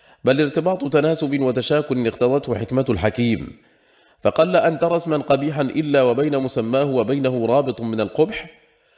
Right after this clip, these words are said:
وكذلك إذا تأملت الاسم الثقيل الذي تنفر عنه الأسماع وتنبو عنه الطباع، فإنك تجد مسماه يقارب أو يلم أن يطابق.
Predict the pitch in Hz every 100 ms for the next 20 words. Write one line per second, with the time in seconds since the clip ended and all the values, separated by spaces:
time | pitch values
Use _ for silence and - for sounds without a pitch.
0 | _ - 98 120 156 151 139 117 127 120
1 | 123 143 143 156 151 127 147 131 - 113
2 | - 143 117 123 143 120 135 117 127 110
3 | 120 120 110 - 117 127 127 110 107 147
4 | 117 113 110 135 110 - 113 139 98 -
5 | - _ _ _ _ _ - 95 143 151
6 | 156 147 180 156 147 127 131 131 156 147
7 | 127 - 170 151 143 - 147 143 156 190
8 | 143 87 104 98 98 87 80 -